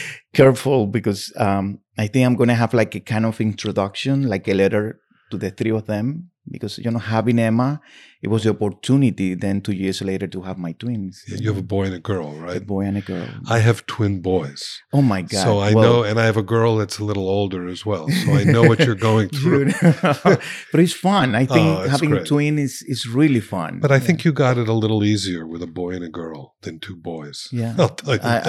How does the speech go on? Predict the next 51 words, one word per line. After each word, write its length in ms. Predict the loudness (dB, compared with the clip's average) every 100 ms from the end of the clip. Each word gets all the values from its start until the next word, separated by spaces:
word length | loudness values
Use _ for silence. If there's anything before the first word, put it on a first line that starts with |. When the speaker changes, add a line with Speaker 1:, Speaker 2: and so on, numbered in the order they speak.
| 0
Speaker 2:
that. 60 |
Speaker 1:
think 180 | 2 -2
so. 240 | -2 -4 0
Speaker 2:
<laughs> 40 |
Speaker 1:
Yeah. 380 | 2 2 2 2 0 -14 -18 -10
Yeah. 320 | -8 -8 -10 -16 -20 _
Speaker 2:
No, 140 | 0 0
but 140 | 0
my 180 | 0 0
guys 320 | 0 -4 -8
are 60 | -10
great 340 | -12 -14 -14
too. 240 | -6 0 2 4 2 2 0
Speaker 1:
<laughs> 400 | 0 -6 _ 0
Speaker 2:
But 160 | 0
today 640 | 4 6 8 8 6 6 2
and 120 | 0
tonight 520 | -2 0 4 4 2
here 200 | 2 2
at 120 | 2 0
Books 240 | -4 -4
and 80 | -6
Books, 240 | -6 -6 -8
we're 60 |
celebrating 720 | -4 -2 -2 0 2 2 0 -4 -16 -20 -12
the 100 | -8
publication 640 | -8 -2 0 0 0 -2 -2
of 40 | -4
the 80 |
paperback 720 | -4 0 2 2 -2 -4 -12 -8
Speaker 1:
Yeah. 400 | -8 -8 -8 -6 -4
Speaker 2:
of 220 | -6 -4
The 100 | -2
Daughter's 520 | 2 2 0 -4 -8
Tale. 500 | -4 -2 -2 -6 -18 _ _ -20 _
And 140 | -4 2
that 180 | 2 4
means 380 | 2 2 -2
there 80 | -6
have 60 | -4
been 160 | -4 -4
some 360 | -4 -4 -4 -6
remarkable 560 | -6 -6 -8 -10 -10
reviews, 720 | -10 -8 -4 -2 -4 -8 -14 -12
as 240 | -12 -12
all 220 | -8 -8 -8
of 100 | -10
your 120 | -12
reviews 460 | -12 -10 -10 -10 -10
usually 400 | -10 -10 -10
Speaker 1:
Yeah. 60 | -6